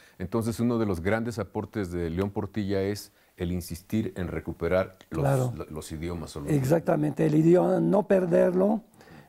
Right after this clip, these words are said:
Speaker 2: y mantener, digamos, el uso de la lengua y sobre todo estimular lo que él llama Yancuic Tlahtoli, la nueva palabra, la pala-, la nueva palabra, pero en las lenguas vernáculas, ¿no? Con la obra de Miguel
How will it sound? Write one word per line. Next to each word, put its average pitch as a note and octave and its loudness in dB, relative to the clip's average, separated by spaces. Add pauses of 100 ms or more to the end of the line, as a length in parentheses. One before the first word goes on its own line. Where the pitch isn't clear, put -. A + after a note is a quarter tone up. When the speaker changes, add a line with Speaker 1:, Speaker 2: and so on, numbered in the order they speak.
Speaker 2:
y E3 6
mantener, F3 4
digamos, E3 2 (320)
el D#3+ 4
uso G3+ 6
de F3 6
la D#3+ 4
lengua G3 4 (260)
y - -4
sobre F#3 4
todo G3+ 4
estimular G#3 2
lo F3 4
que E3+ 6
él G3+ 6
llama F#3+ 4
Yancuic G3+ 2
Tlahtoli, F3 2 (400)
la E3 2
nueva F#3+ 6
palabra, F#3 4 (260)
la D#3+ 2
pala-, E3+ 2
la E3 2
nueva F#3 2
palabra, F#3 2
pero F3+ 4
en F3 2
las D#3+ 2
lenguas F3 4
vernáculas, D3+ 0
¿no? D3 -2 (220)
Con F3 6
la F3 6
obra F#3+ 6
de F3+ 4
Miguel F3+ 6